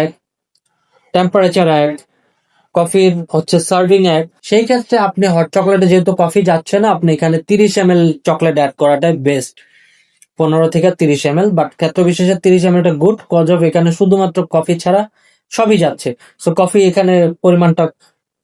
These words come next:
লেস হয়ে গেল। So এই ছত্রিশ এমএল ঘাটতি পূরণের জন্য আপনি হচ্ছে যেখানে পনেরো এমএল চকলেট সিরাপ দিয়েছেন মকায়, এখানে তিরিশ এমএল চকলেট সিরাপ দিতে পারেন বা চকলেট পাউডার দিতে পারেন। So আশা করি এই ভিডিওর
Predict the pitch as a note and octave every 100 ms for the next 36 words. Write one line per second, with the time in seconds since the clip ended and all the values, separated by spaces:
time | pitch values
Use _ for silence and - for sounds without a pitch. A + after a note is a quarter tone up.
0 | - C#3+ F3 F3 F3+ D3 C#3 D#3+ G3+ _
1 | _ D#3+ D#3+ F3+ F#3+ G3+ F#3 G#3 G3+ E3+
2 | D#3 C#3+ C#3 D#3 D#3+ G3 F#3+ F#3 G3 F#3+
3 | A3 A3+ F3+ D#3+ D#3+ E3 E3+ E3 _ _
4 | _ _ _ C#3 D3 F3 E3+ G3 G3+ G3+
5 | G3 F3+ F#3 F3 F#3 - F#3+ E3+ F#3 F#3
6 | G3 F#3+ E3 E3+ A#3 G#3 E3+ D#3 D3+ D3+
7 | D3 C#3+ C3+ C3+ C#3+ C#3 - C#3 B2+ E3+
8 | G3 E3 B2+ A#2+ _ _ _ D3 D3+ D3
9 | D#3+ D#3+ D3 D3 B2+ B2 A#2+ A#2 - _
10 | _ _ _ _ - D3+ F#3 E3+ F#3 G3
11 | D#3 D3+ D3 C#3+ D#3+